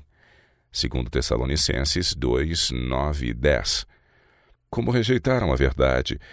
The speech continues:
Deus lhes enviará a operação do erro, para que creiam a mentira, para que sejam julgados todos os que não creram a verdade, antes tiveram prazer na iniquidade.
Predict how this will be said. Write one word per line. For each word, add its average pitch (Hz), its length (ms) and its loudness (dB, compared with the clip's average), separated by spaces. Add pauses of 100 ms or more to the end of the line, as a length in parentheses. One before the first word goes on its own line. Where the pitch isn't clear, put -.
(160)
Deus 92 440 2
lhes 67 260 -2
enviará 78 600 4
a 80 40 4
operação 80 680 2
do 87 220 -2
erro, 69 340 0 (340)
para - 180 4
que - 120 -2
creiam 113 600 2
a 90 60 0
mentira, 71 680 -2 (380)
para 73 160 2
que - 120 -6
sejam 71 340 4
julgados 76 760 0
todos 101 460 -2
os 82 160 0
que - 120 -8
não 57 240 -2
creram 82 400 0
a 67 40 2
verdade, 76 680 0 (440)
antes 123 360 0
tiveram 92 400 2
prazer 85 600 2
na 62 80 0
iniquidade. 60 840 -2